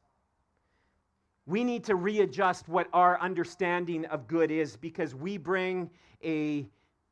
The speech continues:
two thousand twenty-one North American,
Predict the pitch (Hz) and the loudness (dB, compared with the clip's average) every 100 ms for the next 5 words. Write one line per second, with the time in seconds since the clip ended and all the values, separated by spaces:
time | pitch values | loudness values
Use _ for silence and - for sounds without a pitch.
0 | _ _ _ _ - 214 - 185 190 180 | _ _ _ _ -10 -8 2 4 4 0
1 | 180 - 185 196 196 175 170 170 170 165 | -6 -6 -2 0 0 2 4 4 0 -4
2 | 143 170 196 202 190 175 165 170 170 185 | -2 2 2 2 -2 2 2 2 0 -2
3 | 170 170 156 | -2 -2 -6